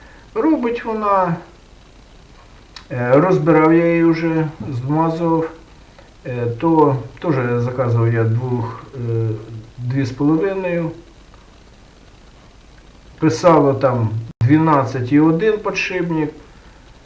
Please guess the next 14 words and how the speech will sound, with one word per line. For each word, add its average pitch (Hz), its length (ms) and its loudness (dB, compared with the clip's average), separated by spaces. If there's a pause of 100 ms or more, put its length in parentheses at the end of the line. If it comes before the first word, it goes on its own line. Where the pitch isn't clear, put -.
(200)
е, 147 80 -6
а 170 260 4
оказалося 202 1000 4
дев'ять. 123 680 0
Ну, 170 120 0
я 226 120 4
не 220 100 2
розбирав 202 560 0
кноба. 92 480 -2
Можливо, 156 560 0
в - 180 -4
кнобі 254 440 2
там, 113 400 -2
ну, 254 100 -4